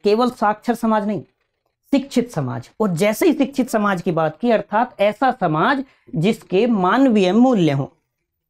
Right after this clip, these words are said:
जिस समाज के मानवीय मूल्यों का विकास हुआ हो। बात समझ आई होगी।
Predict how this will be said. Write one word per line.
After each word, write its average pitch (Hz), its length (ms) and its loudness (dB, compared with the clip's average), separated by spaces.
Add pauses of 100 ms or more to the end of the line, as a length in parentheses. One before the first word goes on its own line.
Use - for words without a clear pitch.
(340)
जिस 208 300 -2
समाज 175 340 0
के 254 180 2
मानवीय 262 540 4
मूल्यों 208 440 2
का 160 220 -2
विकास 196 520 -4
हुआ 127 160 -4
हो। - 180 -14 (2000)
बात 170 240 -2
समझ 208 260 0
आई 208 140 2
होगी। 208 260 -2